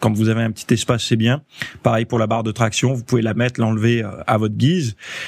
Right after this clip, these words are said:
Et si vous avez un espace dédié et que vous pouvez investir dans un petit peu plus de place chez vous, euh, l'idéal reste quand même une cage à squat, une cage à squat,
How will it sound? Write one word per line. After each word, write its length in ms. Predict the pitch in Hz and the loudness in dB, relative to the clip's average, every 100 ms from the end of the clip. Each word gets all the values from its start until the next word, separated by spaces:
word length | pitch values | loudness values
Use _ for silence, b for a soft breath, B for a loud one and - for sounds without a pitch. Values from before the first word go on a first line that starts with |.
| B | B
Et 100 | - | 0
si 180 | 110 - | 0 2
vous 220 | 139 139 | 2 4
avez 160 | 127 117 | 2 2
un 140 | 117 | 0
espace 360 | 110 - 117 104 | 0 0 0 2
dédié 540 | 110 107 113 131 151 | 2 2 2 2 2
et 80 | 120 | -2
que 80 | - | -2
vous 160 | 104 104 | -2 -2
pouvez 280 | - 117 | 2 2
investir 480 | 110 107 - - 117 | 2 -2 -2 0 0
dans 260 | 107 110 107 - | 0 -6 -6 -4
un 120 | 117 | -2
petit 260 | 107 - - | -4 -2 0
peu 100 | 127 | 0
plus 220 | 127 117 | 2 2
de 100 | 110 | 2
place 220 | 101 110 | 0 -2
chez 160 | - 113 | 0 0
vous, 240 | 104 135 B B B B | 0 -4 B B B B
euh, 200 | - 104 | 0 0
l'idéal 420 | 101 101 107 117 120 | 2 2 2 2 0
reste 260 | 110 - | -4 -2
quand 120 | 110 | 0
même 160 | 113 110 | 2 0
une 160 | 107 101 | -4 0
cage 260 | 120 104 | 0 0
à 60 | 107 | -2
squat, 400 | - 127 127 127 | -2 0 0 -4
une 100 | - | -4
cage 220 | 123 107 | -2 0
à 80 | 107 | 0
squat, 420 | - 120 117 - | 2 0 0 -4